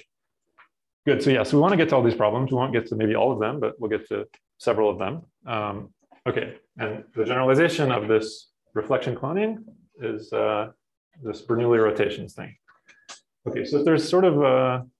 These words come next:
you know, maybe one technical portion that is actually not, uh, super hard or anything, but is,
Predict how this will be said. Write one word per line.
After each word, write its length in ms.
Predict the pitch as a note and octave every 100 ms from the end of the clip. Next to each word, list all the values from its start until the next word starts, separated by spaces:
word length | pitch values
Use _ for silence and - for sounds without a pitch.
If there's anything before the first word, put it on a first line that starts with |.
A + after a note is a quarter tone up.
| _ _ _ _ _ - - _ _ -
you 80 |
know, 100 | A2+
maybe 180 | A#2 B2
one 360 | A#2+ C#3 C3+ C3 _ _
technical 380 | C3+ C3+ B2+ A#2
portion 460 | - A#2+ B2+ A#2+ G#2+
that 180 | A2 _ _ _ _ - _ - C3+
is 120 | C3
actually 280 | F3+ F3 B2+
not, 300 | C3 B2+ - C3+
uh, 200 | A2 A2+
super 260 | C3 C3
hard 220 | B2 D#3+
or 40 | B2+
anything, 440 | G#2 G#2 G#2+ C3+
but 160 | A2 - -
is, 120 | A2+